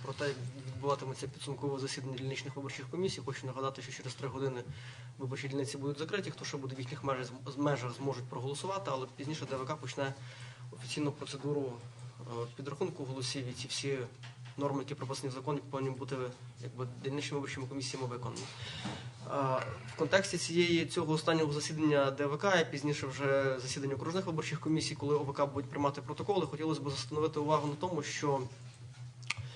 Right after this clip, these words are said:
можливе виникнення певних критичних ситуацій в деяких, е, е, округах по Україні. Зараз не йдеться, власне, про Львівську область, тому що тут більш-менш все спокійно.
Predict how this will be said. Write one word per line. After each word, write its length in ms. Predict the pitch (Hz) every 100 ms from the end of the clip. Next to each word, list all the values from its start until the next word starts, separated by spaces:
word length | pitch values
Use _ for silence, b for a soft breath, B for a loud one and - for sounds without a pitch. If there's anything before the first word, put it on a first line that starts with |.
| B B B -
можливе 320 | 143 143 170
виникнення 360 | 165 170 156 151
певних 280 | 160 156 156
критичних 400 | 151 160 156 151
ситуацій 440 | - 165 175 160
в 40 | 143
деяких, 460 | 151 151 139 123 143
е, 20 |
е, 920 | 135 127 123 123 - - - - 127
округах 640 | 131 139 147 160 180 190 -
по 80 |
Україні. 380 | 151 - 175 190
Зараз 240 | 151 143 143
не 40 |
йдеться, 220 | 165 175
власне, 260 | 156 160 165
про 160 | 160
Львівську 300 | 151 156 -
область, 260 | 151 139 143
тому 140 | 143
що 80 | 135
тут 100 | 147
більш-менш 340 | 135 - 143 135
все 100 | 131
спокійно. 460 | - 147 196 185